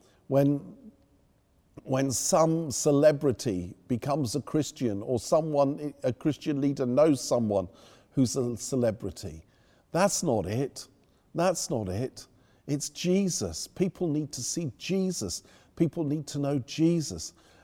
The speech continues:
And we've got to stop putting people, human beings, on pedestals, because only Jesus is worthy. Only Jesus will never let us down.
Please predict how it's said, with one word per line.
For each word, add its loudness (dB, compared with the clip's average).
And -4
we've 0
got -2
to -4
stop -2
putting -6
people, -4
human -2
beings, -2
on -8
pedestals, -8
because -4
only 2
Jesus -2
is -8
worthy. -4
Only 4
Jesus 0
will 0
never 0
let -4
us -12
down. -14